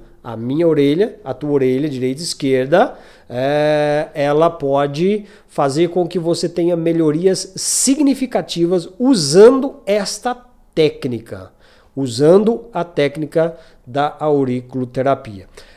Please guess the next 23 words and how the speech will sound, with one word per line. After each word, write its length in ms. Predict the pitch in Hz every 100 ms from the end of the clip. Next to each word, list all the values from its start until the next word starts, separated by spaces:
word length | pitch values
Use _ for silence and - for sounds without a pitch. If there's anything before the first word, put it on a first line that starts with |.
| _
A 60 | 165
auriculoterapia, 1000 | 214 330 330 247 196 151 117 185 170 -
ela 180 | 156 160
está 240 | 170 170
dentro 960 | 147 117 117 143 202 214 240 226 254 254 -
da 160 | 156
grade 720 | 131 113 131 131 135 160 175 - _
curricular 680 | - 202 202 196 147 135 143
do 220 | 143 190
curso 640 | 196 - 202 214 214 214
de 160 | 214 202
naturopatia 1400 | 214 165 151 156 185 160 151 127 - 127 127 131 147 143 - - - - -
da 220 | 113 196
Indústria 840 | 240 202 196 226 - - 220 214
da 180 | 185 170
Saúde 420 | 165 175 160 156
Brasil, 600 | 151 160 170 139 160 151 117
da 100 | 110
Faculdade 640 | 127 120 135 123 131 135
Indústria 460 | 147 135 143 139 147
da 140 | 147
Saúde 360 | 147 143 139 131
Brasil. 500 | 139 151 127 117